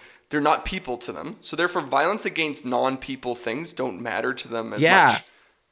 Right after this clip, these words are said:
Speaker 1: So
Speaker 2: This
Speaker 1: it's
Speaker 2: movie
Speaker 1: like
Speaker 2: gets away with some, like, horror movie stuff in the animated world.
Speaker 1: Oh, yes.
Speaker 2: And then outside, it's just kinda barfing and, and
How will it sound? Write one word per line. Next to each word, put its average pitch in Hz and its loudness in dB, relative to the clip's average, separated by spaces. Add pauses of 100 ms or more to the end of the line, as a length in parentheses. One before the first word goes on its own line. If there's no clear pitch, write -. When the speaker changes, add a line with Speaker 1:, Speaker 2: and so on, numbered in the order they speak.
(400)
Speaker 1:
So 143 2
Speaker 2:
This - 8
Speaker 1:
it's - 4
Speaker 2:
movie 254 4
Speaker 1:
like 220 4
Speaker 2:
gets 202 2
away 190 6
with 180 0
some, 170 2
like, 135 2
horror 143 6
movie 135 4
stuff 127 4
in 131 4
the 127 2
animated 127 0
world. 147 4
Speaker 1:
Oh, 120 4
yes. - -6
Speaker 2:
And 131 4
then 131 4
outside, 131 6
it's 120 0
just - -4
kinda 117 0 (480)
barfing 110 0
and, 104 -6
and 104 -6